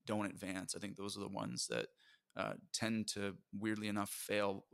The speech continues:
faster than the ones that are showing up and saying, "I'm gonna learn how to do this, and I don't know how to do it." So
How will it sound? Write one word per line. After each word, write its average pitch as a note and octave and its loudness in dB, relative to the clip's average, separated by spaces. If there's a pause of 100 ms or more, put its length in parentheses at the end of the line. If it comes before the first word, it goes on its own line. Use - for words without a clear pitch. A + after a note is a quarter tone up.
(200)
faster F#2+ 4
than F#2 -2 (340)
the A2 6
ones G#2+ 4
that G#2+ 2
are G2+ 2
showing G2+ 2
up G2+ 4
and F#2+ 0
saying, - 0
"I'm G#2+ 4
gonna G#2 4
learn G2+ 2
how F#2+ 2
to G2+ -2
do F#2+ -2
this, F#2 4
and G2 0
I F#2+ 0
don't F#2 0
know - -2
how - -4
to - -6
do - -6
it." - -6
So - 0